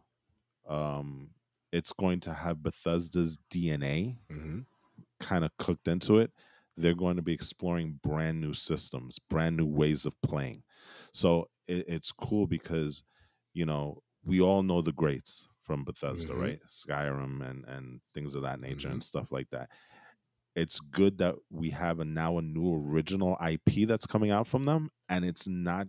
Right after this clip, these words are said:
Speaker 1: going to be based on any of those games. They're, they're forging their own path,
Speaker 2: Mm-hmm.
Speaker 1: which is exciting. So
Speaker 2: Something to
Speaker 1: um,
Speaker 2: look forward
Speaker 1: see
Speaker 2: to.
Speaker 1: what happens.
Speaker 2: For sure. What about you, Eli?
Speaker 1: Yeah.
Speaker 2: You wanna close out with some, some thoughts,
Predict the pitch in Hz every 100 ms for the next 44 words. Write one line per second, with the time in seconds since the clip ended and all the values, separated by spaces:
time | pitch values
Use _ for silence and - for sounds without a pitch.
0 | 85 95 95 95 95 80 90 78 - 85
1 | 87 - - 85 82 82 - - 87 87
2 | 82 76 76 73 - 80 78 - 78 73
3 | - _ _ 80 73 - - - 90 92
4 | 85 87 80 78 80 76 - 80 69 80
5 | 90 110 - _ 80 78 78 71 71 -
6 | 76 65 - _ _ _ _ _ - 71
7 | 64 _ _ _ _ _ _ _ - -
8 | 76 69 - 80 76 - 90 82 82 107
9 | 101 110 98 67 95 90 - 117 101 -
10 | 98 92 90 87 82 80 78 78 80 82
11 | 80 82 78 - - 80 82 80 78 85
12 | - 92 95 _ _ _ _ _ _ _
13 | - 87 82 - 95 - - -